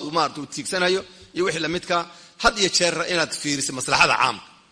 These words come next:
maslaxada caamka oo tanaasulshi, oo tiraahdi haddaad hebel isqabataan ama maasha waxaa ku baabi'i maslaxadii caamkeedii ummaddii, inaad u naxariisatid baa lagaa rabaa. Ilaahay subxaanahu wa tacaala waxaan weydiisanaynaa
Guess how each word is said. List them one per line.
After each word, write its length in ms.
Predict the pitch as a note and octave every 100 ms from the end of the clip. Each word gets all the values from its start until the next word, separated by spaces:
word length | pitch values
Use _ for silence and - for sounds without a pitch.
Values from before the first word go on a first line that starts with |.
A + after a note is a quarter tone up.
| _ -
maslaxada 400 | - B2 E3+ C3+
caamka 280 | C#3+ B2 - -
oo 100 | C#3+
tanaasulshi, 520 | - C#3+ B2+ G#2 - - - - -
oo 100 | E3
tiraahdi 340 | D#3+ D3+ C#3+
haddaad 280 | C#3+ C3 C#3+
hebel 200 | E3 F3
isqabataan 540 | D3 - B2+ A#2+ E3+ C#3+ - - - _
ama 200 | F3 F#3
maasha 300 | F#3 F#3 F#3 D#3
waxaa 160 | C3+
ku 100 | D#3+
baabi'i 300 | D3+ D3 E3
maslaxadii 420 | C3+ C#3+ C#3 D#3+
caamkeedii 420 | D3 D3+ B2+ C3+ C3
ummaddii, 380 | D3+ F#3+ E3 C3 - - - -
inaad 200 | C#4 F#3+
u 40 | A3+
naxariisatid 520 | F#3 C3+ C#3 - B2 -
baa 140 | C#3
lagaa 220 | C3+ C#3+
rabaa. 240 | B2 G#2+ G2+ - - -
Ilaahay 180 | F3 F3+
subxaanahu 320 | E3+ D3+ D3
wa 40 | C3
tacaala 240 | B2+ C#3+
waxaan 180 | C3 A2+
weydiisanaynaa 580 | A2+ G#2+ C#3 E3 C#3 B2+